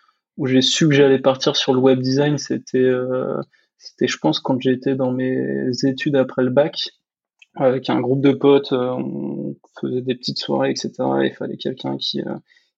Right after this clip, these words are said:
qui s'occupe des flyers. Donc, euh, ouais, comme, euh, la plupart des, des gens qui ont plus de dix ans d'expérience, euh, je viens du print. <laughs> Là-dessus, euh, y a pas, euh,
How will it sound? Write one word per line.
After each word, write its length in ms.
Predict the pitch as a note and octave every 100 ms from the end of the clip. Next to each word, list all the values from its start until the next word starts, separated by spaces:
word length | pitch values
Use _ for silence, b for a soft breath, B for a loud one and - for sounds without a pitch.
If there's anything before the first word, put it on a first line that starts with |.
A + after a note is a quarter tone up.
| -
qui 120 | -
s'occupe 380 | - C#3 - C#3+
des 120 | C#3
flyers. 600 | - C3+ B2+ C#3 D#3 B2 _ _ _
Donc, 160 | C3+ -
euh, 40 | B2+
ouais, 180 | B2+ B2+
comme, 200 | - B2+
euh, 100 | B2
la 100 | C#3
plupart 460 | - C#3+ D3+ C#3 C3+
des, 300 | C3+ B2+ B2+
des 220 | B2+ C3
gens 220 | B2+ C#3+
qui 160 | C#3 -
ont 100 | B2
plus 160 | B2 C3
de 60 |
dix 140 | B2+ C3
ans 80 |
d'expérience, 640 | C3 C3 - C3+ C#3 C#3 -
euh, 240 | B2+ B2+ B2 B2
je 80 | -
viens 140 | B2+
du 320 | B2 C3 A2+ -
print. 360 | - G3 - - b b
<laughs> 160 | - -
Là-dessus, 460 | C3+ B2+ - - C#3
euh, 100 | B2+ B B -
y 40 |
a 40 | -
pas, 280 | D#3+ D#3 C#3+
euh, 160 | B2+